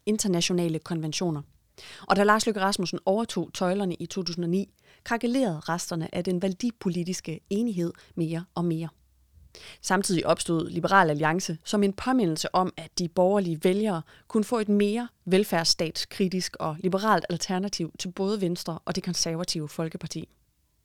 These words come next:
Som Esben Schøring og Michael Jannerup skriver i deres bog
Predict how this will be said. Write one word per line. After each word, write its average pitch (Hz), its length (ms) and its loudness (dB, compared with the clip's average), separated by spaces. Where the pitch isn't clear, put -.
Som 175 220 2
Esben 170 280 2
Schøring 202 420 6
og 156 100 0
Michael 160 400 -4
Jannerup 202 360 0
skriver 208 400 2
i 170 80 -4
deres 151 260 -4
bog 180 280 0